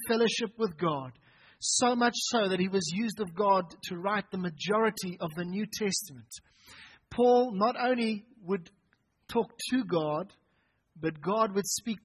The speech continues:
to him. That is communion. Not just one way. "God,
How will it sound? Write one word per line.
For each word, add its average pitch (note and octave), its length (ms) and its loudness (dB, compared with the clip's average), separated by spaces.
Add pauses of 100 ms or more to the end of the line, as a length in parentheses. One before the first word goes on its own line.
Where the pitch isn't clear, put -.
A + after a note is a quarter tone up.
to G3+ 80 -2
him. D3+ 460 -4 (140)
That E3+ 200 0
is G#3 180 0
communion. G3 600 -4 (280)
Not F3+ 260 -6
just A3 300 -6
one G#3+ 260 -2
way. E3 220 0
"God, F#3 400 0